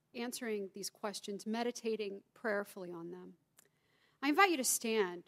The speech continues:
We're gonna close with a prayer, partially from the pen of Saint Augustine, who struggled with a restless longing for much of his life before he met Christ.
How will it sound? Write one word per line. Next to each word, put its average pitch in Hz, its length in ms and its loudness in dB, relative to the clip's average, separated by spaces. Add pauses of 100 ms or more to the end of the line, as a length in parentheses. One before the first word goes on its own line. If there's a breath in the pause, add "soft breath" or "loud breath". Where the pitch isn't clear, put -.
We're 254 80 -10
gonna 302 140 2
close 277 580 6
with 220 140 -6
a 208 40 -4
prayer, 214 600 0 (600)
partially 330 460 8
from 240 340 4
the 214 80 2
pen 285 380 10
of 240 140 2
Saint 262 340 4
Augustine, 190 800 4 (380)
who 254 160 2
struggled 302 640 8
with 214 160 0
a 214 80 2
restless 247 680 2
longing 208 600 0 (500)
for 247 120 2
much 247 280 6
of 214 80 -4
his 175 200 -8
life 151 380 -12 (100)
before 240 300 2
he 220 160 2
met 190 220 4
Christ. - 560 -10